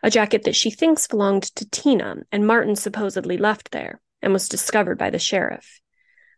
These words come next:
But there's no documentation of any coat ever being registered as evidence. If this jacket existed, it disappeared. Marilyn also says Bo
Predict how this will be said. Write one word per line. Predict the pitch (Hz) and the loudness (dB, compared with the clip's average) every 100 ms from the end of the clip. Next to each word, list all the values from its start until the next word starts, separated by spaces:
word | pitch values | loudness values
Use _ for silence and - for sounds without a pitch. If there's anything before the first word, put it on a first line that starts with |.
| - | -2
But | 226 | 4
there's | 247 226 | 6 8
no | 240 240 254 | 8 8 8
documentation | 254 240 233 233 214 233 - 190 | 6 4 2 2 2 0 0 -2
of | 185 | -2
any | - 233 | 0 0
coat | 233 - 214 - - | -2 -4 -6 -4 -2
ever | 202 | 0
being | 214 220 196 | 2 2 0
registered | 196 190 - 170 147 | -2 -6 -8 -6 -4
as | 165 | -4
evidence. | - 214 - - - - - _ _ _ - | -4 -4 -8 -10 -10 -10 -12 _ _ _ -2
If | - | 2
this | 247 - | 4 4
jacket | 269 262 240 | 2 4 2
existed, | 202 202 247 - 190 - - - | 2 2 2 2 0 -2 -6 -2
it | 208 | 2
disappeared. | 226 226 - 214 185 - - _ _ _ _ _ - | 2 0 -4 -4 -4 -6 -14 _ _ _ _ _ 2
Marilyn | 247 254 247 | 6 6 6
also | 196 240 277 | 4 2 0
says | 254 214 202 | 0 -2 0
Bo | 196 208 202 - | 0 2 2 0